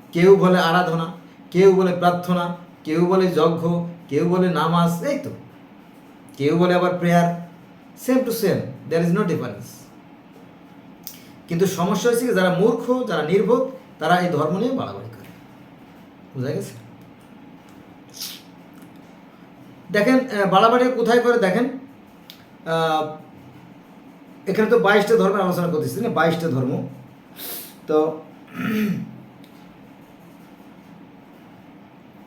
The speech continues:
বাড়াবাড়িটা হয় এখানে যে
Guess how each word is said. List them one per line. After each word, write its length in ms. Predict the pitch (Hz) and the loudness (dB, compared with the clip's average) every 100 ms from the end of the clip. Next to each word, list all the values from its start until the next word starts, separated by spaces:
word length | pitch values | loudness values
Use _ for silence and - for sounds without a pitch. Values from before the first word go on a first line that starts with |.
| - - - - - - - - - | -20 -20 -20 -20 -20 -20 -20 -20 -10
বাড়াবাড়িটা 600 | 139 175 214 247 247 269 | 0 4 6 4 4 2
হয় 380 | 220 247 190 - - - - - - - | 2 2 2 0 -6 -16 -20 -20 -20 -8
এখানে 580 | 180 170 277 208 180 - - | -4 0 4 4 2 -2 -10
যে 480 | 175 170 175 175 - | -6 0 0 0 -4